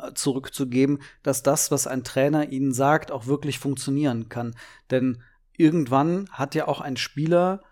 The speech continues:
den Anspruch oder stellt er wahrscheinlich an den Trainer,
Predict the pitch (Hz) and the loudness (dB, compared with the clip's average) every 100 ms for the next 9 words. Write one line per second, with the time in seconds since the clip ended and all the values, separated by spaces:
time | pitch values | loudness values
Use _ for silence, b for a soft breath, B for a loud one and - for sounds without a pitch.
0 | b b _ _ - 127 - 135 185 - | b b _ _ 0 0 -2 -2 -2 -2
1 | 156 190 240 - - _ _ _ _ _ | 4 4 4 -6 -18 _ _ _ _ _
2 | _ _ _ - 135 113 - 135 156 - | _ _ _ -4 -4 -4 -2 2 2 2
3 | 156 156 151 139 143 156 185 - 151 139 | -2 -2 -4 -4 0 0 0 -2 -2 -2
4 | 127 - 131 160 190 202 | -2 -4 -4 -2 -4 -6